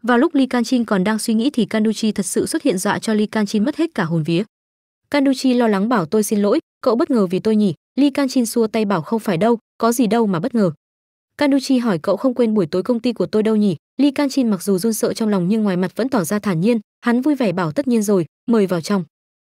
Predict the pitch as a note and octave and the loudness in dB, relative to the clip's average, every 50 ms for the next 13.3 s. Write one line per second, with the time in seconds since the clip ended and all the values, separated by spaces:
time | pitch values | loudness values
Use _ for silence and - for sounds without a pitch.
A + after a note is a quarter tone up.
0 | _ _ C#4 D4 C#4+ C#4 - C4 A3 G#3 G3 A3+ C#4 - _ _ _ B3+ B3+ A3+ | _ _ -2 0 0 0 0 0 0 0 0 -2 -2 -6 _ _ _ 0 0 2
1 | B3 A#3 A3 B3 B3+ A3+ A#3+ A3+ G#3+ A3+ A3 G#3 - G#3 F3 D#3+ - F3+ F3 F#3+ | 2 0 0 0 0 0 0 0 0 0 -2 -2 0 -2 -2 0 0 -2 -2 0
2 | A3 B3 G3 D#3 - G3+ G3 - F#3 D#3 E3 E3+ E3 D3 - _ _ _ _ _ | 0 0 -2 -2 0 -4 -2 0 -2 -2 0 -2 -2 -4 -6 _ _ _ _ _
3 | _ _ _ _ _ _ _ C4+ D4 - D4+ D4 C4+ - D4 C4+ B3 A3+ G3 F3 | _ _ _ _ _ _ _ 0 2 2 2 -2 0 0 0 2 4 2 2 2
4 | - F#3+ F3 F#3 F#3+ F#3 F#3 G#3 - G3 G3+ G3 F#3 - F#3 F#3 E3+ - - G#3+ | 0 -2 0 0 0 0 0 0 2 2 2 2 2 0 -2 -2 -2 -2 -2 0
5 | G#3+ G3 E3+ D#3+ - G3 - F#3 F#3 E3+ E3 E3+ G3+ G3 F#3+ F3+ E3 D3 - _ | 0 0 0 0 -2 -2 0 0 0 0 0 0 0 2 2 2 0 -2 -6 _
6 | _ _ _ _ _ _ _ _ _ _ - B3 C4 B3+ D4 D#4 D4 C4+ C4 G#3 | _ _ _ _ _ _ _ _ _ _ 0 0 2 4 2 2 2 2 0 0
7 | G#3 G#3 G#3+ F#3 G3 G3+ F#3 E3+ F#3 F#3 E3 D3 F#3+ F3+ F3 F3+ F3 F3+ A3 B3+ | 0 0 0 0 2 2 2 2 2 0 0 0 0 0 2 0 0 0 0 0
8 | B3 G#3 F3+ F#3 F#3 F3 E3+ F3 E3+ E3+ F3 E3 D#3 E3+ F#3+ F3+ D#3+ E3 F3 G3 | 2 2 2 2 0 0 0 0 0 0 0 0 0 0 -2 0 0 -2 -4 -4
9 | - _ _ _ _ _ _ _ _ _ _ _ - D4 C#4 - D4+ C#4+ C#4 D4 | -8 _ _ _ _ _ _ _ _ _ _ _ 0 0 2 2 0 0 0 0
10 | C#4+ C4 C4 C4 A#3 - - A3 B3 G3+ F3 - A3+ A3 A3 A3+ F#3 D#3 - _ | 0 0 0 -2 0 0 0 2 2 0 0 -2 -4 -2 0 0 -2 -2 -4 _
11 | _ _ - A#3+ A#3+ B3+ C#4 G#3+ G3 G#3 B3+ C4 - G#3+ F#3+ G3 - G3+ F#3+ G#3 | _ _ -2 0 0 2 2 2 2 0 -2 -2 -2 -2 -2 0 0 -2 0 0
12 | B3 - G#3 G3 E3 D3+ E3+ F#3 G3 G3 G3+ A#3+ B3+ G3+ - F#3+ D#3 D3+ - E3+ | 0 0 0 -2 -2 0 -2 -2 0 0 0 0 0 0 -2 -2 -2 -2 -2 -4
13 | D#3 - - G3+ F#3+ | -4 -2 -2 -2 -2